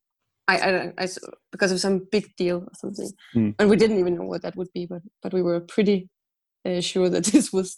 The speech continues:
Speaker 1: the
Speaker 2: Hmm.
Speaker 1: end of everything. And we ended up sitting for two hours and slowly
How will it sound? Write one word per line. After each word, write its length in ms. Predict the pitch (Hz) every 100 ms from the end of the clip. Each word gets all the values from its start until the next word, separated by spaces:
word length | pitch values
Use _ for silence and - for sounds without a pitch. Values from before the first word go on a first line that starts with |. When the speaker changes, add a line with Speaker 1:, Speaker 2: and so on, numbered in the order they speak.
| -
Speaker 1:
the 100 | 180
Speaker 2:
Hmm. 60 |
Speaker 1:
end 140 | 180 -
of 120 | - 175
everything. 500 | 175 175 170 175 170 - - _ _
And 140 | - 196
we 80 |
ended 240 | 208 220 208
up 100 | 202
sitting 280 | - 208 208
for 100 | 180
two 220 | - 233
hours 420 | 196 185 190 - -
and 200 | 190 185 _ _ _ _
slowly 680 | - - 208 208 226 233 -